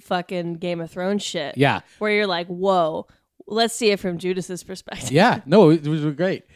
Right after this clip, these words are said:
Speaker 2: So, but the thing is, is that what Je-, Jesus was asked in the Bible,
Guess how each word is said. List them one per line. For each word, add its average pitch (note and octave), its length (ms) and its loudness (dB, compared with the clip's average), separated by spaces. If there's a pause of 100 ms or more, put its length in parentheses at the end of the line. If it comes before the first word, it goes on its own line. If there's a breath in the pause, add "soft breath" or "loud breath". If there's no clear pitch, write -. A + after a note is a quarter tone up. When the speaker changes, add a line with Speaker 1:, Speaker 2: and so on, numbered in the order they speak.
(120)
Speaker 2:
So, F3+ 360 2 (500)
but D#3+ 200 2
the D#3+ 60 2
thing A#3 240 0
is, F3 220 -2
is C3 140 -6
that - 160 -4
what C3 260 -2
Je-, F3 260 -4 (100)
Jesus F#3 360 -4
was D3 160 -2
asked B2+ 500 -8
in A2+ 120 -16
the A2 60 -8
Bible, A2+ 500 -4